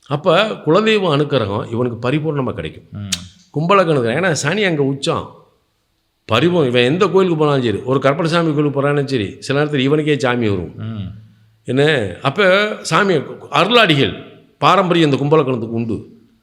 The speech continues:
Speaker 1: அப்போ ஒரு, ஒரு க-, கருப்பணசாமி கோயிலுக்கோ ஐயனார் கோயிலுக்கோ முனீஸ்வரன் கோயிலுக்கோ போனா சாமியார் மொத இவனுக்கு வந்து தான் ஊதி பூசுவான்.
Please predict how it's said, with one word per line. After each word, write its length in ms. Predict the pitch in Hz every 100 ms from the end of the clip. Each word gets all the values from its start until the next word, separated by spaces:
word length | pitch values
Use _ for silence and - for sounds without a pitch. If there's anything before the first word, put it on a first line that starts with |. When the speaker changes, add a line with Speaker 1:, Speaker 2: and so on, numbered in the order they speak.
| _ _
Speaker 1:
அப்போ 220 | - 180
ஒரு, 540 | 185 165 147 127 113 110 110 - - -
ஒரு 520 | 135 135 127 123 117
க-, 220 | 147 135 131
கருப்பணசாமி 480 | 160 180 165 156 139
கோயிலுக்கோ 420 | 131 123 127 123
ஐயனார் 400 | 120 165 165 156
கோயிலுக்கோ 420 | 131 120 120 117
முனீஸ்வரன் 400 | 139 170 165 151
கோயிலுக்கோ 280 | 135 123 113
போனா 600 | 113 101 90 120 160 - - - _ _ _ -
சாமியார் 580 | 135 170 240 233 214 185
மொத 540 | 175 147 151 196 208
இவனுக்கு 320 | 151 180 180
வந்து 180 | 175 160
தான் 100 | 175
ஊதி 200 | 143 143
பூசுவான். 380 | 131 110 104